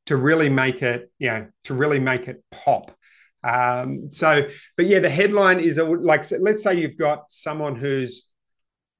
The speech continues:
i-, i-, it's, it's understanding the target market at a really deep level. So let's say you're talking to someone who's really frustrated because they've targeted everything, you know, they've done everything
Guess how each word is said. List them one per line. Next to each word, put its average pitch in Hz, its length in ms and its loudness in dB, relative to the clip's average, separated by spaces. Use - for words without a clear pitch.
i-, 185 40 -2
i-, 196 500 2
it's, 180 320 4
it's 185 200 2
understanding 190 540 4
the 147 80 2
target 143 420 -4
market 135 340 -6
at 123 80 -8
a 127 60 -8
really 151 380 2
deep 127 260 0
level. 123 280 -2
So 160 160 -10
let's 190 160 -2
say 208 140 -2
you're 170 160 2
talking 147 460 -2
to 135 60 -6
someone 131 320 -6
who's 123 220 -6
really 160 320 0
frustrated 120 800 -2
because 131 720 4
they've 127 180 -2
targeted 135 600 -2
everything, 143 840 -2
you 143 100 -2
know, 120 60 -2
they've 127 160 -4
done 139 180 0
everything 147 840 -4